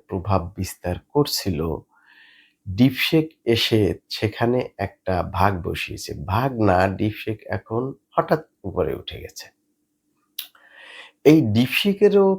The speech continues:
কিন্তু কিছু ঝুঁকিপূর্ণ দিক আছে, যেমন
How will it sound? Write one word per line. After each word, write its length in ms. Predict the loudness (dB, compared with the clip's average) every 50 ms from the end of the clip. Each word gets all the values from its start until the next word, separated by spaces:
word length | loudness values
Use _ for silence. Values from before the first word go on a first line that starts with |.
| 0
কিন্তু 300 | 0 2 2 2 0 -2 -6 -8 _ -10
কিছু 320 | -10 -10 -8 -6 -4 -2 0 0 0 -2 -2 -4
ঝুঁকিপূর্ণ 540 | -4 -4 -4 -4 -6 -6 -4 -2 0 2 4 4 2 2 2
দিক 180 | -2 -2 -2 -4 _ _ _ 0 0 0
আছে, 300 | 0 -2 -12 -16 -16 -18 _ _ _ _ _ _ _ _ _ _ _ _ _ _ _ -20 _ -20 -20 -20 -20 -20 -16 _ -2 4 6
যেমন 260 | 6 6 6 6